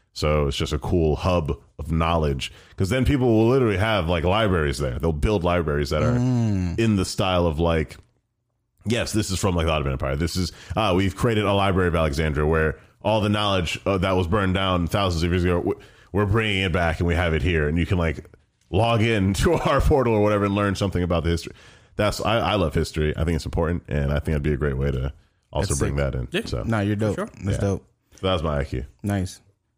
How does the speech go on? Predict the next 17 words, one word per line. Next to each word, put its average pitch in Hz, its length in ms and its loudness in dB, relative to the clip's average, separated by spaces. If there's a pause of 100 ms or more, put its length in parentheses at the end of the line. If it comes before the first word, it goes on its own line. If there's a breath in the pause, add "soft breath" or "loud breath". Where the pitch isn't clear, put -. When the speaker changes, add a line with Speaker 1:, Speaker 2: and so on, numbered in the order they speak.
(140)
Speaker 2:
Um, 95 400 -2 (220)
mine 113 420 0
would 101 200 -2
be 98 340 0
if 101 200 -4
you 117 140 2
had, 104 460 0
um, 95 480 -2 (560)
unlimited 110 480 0
support 107 580 -4 (200)
and 101 200 -2
equipment, 92 560 -4 (400)
what 101 380 -4
documentary 98 680 -2
would 92 180 -4
you 95 80 -6
make? 95 360 -8